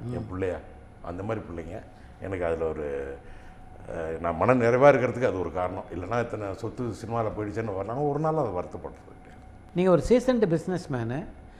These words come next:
Speaker 1: இவ்வளோ பெரிய இழப்பு இந்த சினிமாவில் ஏற்பட்டதுக்கு என்ன காரணம்னு எப்போது யோசிச்சிருக்கீங்களா?
Speaker 2: அதுதான் நான் நடுப்புற சொன்னேன், நானே ஒரு காரணம் தான் அப்படின்னு சொல்லி. நான் சினிமாவை வந்து அதை கையாளுற விதம்ங்கிறது வேற.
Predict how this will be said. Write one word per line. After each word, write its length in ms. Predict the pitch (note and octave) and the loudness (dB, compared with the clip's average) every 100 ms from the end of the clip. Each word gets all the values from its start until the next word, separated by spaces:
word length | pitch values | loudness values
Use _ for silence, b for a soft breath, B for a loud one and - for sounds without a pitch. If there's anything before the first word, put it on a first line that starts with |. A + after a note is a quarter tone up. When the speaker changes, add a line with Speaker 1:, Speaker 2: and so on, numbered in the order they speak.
| B D#3 | B 6
Speaker 1:
இவ்வளோ 260 | F#3 A#3 | 8 10
பெரிய 340 | A3+ G3 F3 F#3 | 8 8 8 8
இழப்பு 340 | A#3+ A#3 A3+ F#3+ E3+ D3+ C#3+ | 6 6 6 6 6 6 4
இந்த 180 | C#3+ C#3 | 2 0
சினிமாவில் 520 | D#3+ F3+ E3+ D3+ C#3 | 0 4 6 6 4
ஏற்பட்டதுக்கு 640 | D#3+ E3 D3+ C#3+ C#3+ F#3+ | 4 4 2 0 0 0
என்ன 320 | D3 F3+ G#3 G#3 | 2 2 0 4
காரணம்னு 380 | E3+ E3 E3+ D#3+ | 6 6 4 2
எப்போது 300 | D3+ D3+ D3 | 2 2 4
யோசிச்சிருக்கீங்களா? 640 | D3+ D3+ C3+ B2 A#2 A#2+ A#2+ - B B B | 0 -2 -8 -6 -6 -6 -10 -16 B B B
Speaker 2:
அதுதான் 420 | - G#3+ A#3 E3 | 2 6 8 8
நான் 180 | C3+ A#2 | 6 6
நடுப்புற 280 | C3+ D#3+ D#3 | 4 6 4
சொன்னேன், 360 | A2 A2 G2+ F#2+ | 4 -2 -2 2
நானே 280 | B2 D#3+ | 6 8
ஒரு 200 | D3 G#2+ | 6 4
காரணம் 400 | F#2 F#2+ F#2+ E2+ D#2 | 0 0 0 -6 -6
தான் 160 | D2+ | -8
அப்படின்னு 340 | C#2+ C2+ C#2 C2 | -8 -10 -12 -14
சொல்லி. 200 | - - | -12 -10
நான் 160 | C#2 D2+ | -10 -10
சினிமாவை 400 | A2 C3+ C#3+ C3 | -6 -2 2 2
வந்து 240 | B2 C3+ A2+ G2 G#2 B B B | 0 0 2 2 -2 B B B
அதை 220 | B2+ F3 | 6 6
கையாளுற 480 | F3+ G3 B3 G#3+ D#3 | 8 12 12 12 10
விதம்ங்கிறது 600 | A2 C3 C3 G#2 F#2+ F2 | 6 2 0 -2 -4 -4
வேற. 280 | E2+ G#2 | 0 2